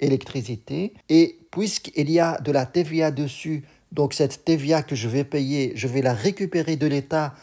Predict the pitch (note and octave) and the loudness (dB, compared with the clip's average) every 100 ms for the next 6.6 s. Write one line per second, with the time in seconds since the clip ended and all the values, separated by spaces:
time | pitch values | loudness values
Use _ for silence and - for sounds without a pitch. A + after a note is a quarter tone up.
0 | _ - C#3+ C#3 C3+ - _ - C#3+ C#3+ | _ -8 -2 -2 -4 -20 _ 0 2 2
1 | C#3+ D#3 D3+ C3 - - C#3 F3+ E3+ C#3+ | 0 2 2 2 0 -6 -2 0 2 2
2 | C#3+ C3 B2+ D#3+ C#3 B2+ C#3 C3+ G#2 - | 2 0 0 0 0 0 0 2 -2 -8
3 | _ _ _ - C3 C3+ D3 C3 A#2 B2+ | _ _ _ -6 -2 0 4 4 2 -4
4 | - C#3+ C3 - C3+ - F3 D3+ D3+ C3 | -2 0 -2 -2 -4 2 2 6 4 4
5 | - D#3 A2+ - D3 G#3 A#3 - _ _ | 0 0 -2 -2 -2 -2 -4 -12 _ _
6 | C#3 - - E3 A3 | -6 -4 -4 -2 -2